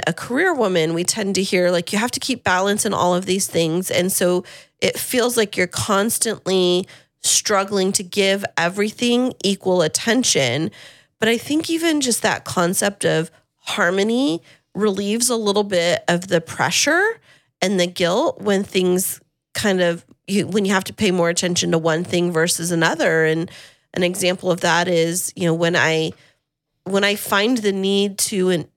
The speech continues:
take time for self-care, and there's that guilt that comes up where you kind of feel a little bit selfish, like, "Oh, well, I should be working on or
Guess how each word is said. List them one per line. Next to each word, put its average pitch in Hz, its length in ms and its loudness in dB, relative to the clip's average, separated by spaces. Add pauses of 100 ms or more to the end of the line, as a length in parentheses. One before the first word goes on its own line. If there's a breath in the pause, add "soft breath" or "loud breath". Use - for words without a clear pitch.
take 220 260 -4
time 185 300 0
for 185 180 -2
self-care, 320 840 0 (560 loud breath)
and 190 260 2
there's 185 280 0
that - 320 -2
guilt 214 300 0
that - 180 0
comes 180 420 0
up 170 340 0
where 165 320 2
you 170 280 -6
kind - 260 -2
of 196 80 0
feel 220 280 0
a - 20 2
little 196 280 2
bit 196 240 0
selfish, - 540 0
like, 175 240 -2
"Oh, 214 120 2
well, 190 360 0 (580 loud breath)
I 185 80 -2
should 202 220 -2
be 214 120 0
working 190 640 0 (160)
on 180 460 2
or 170 160 2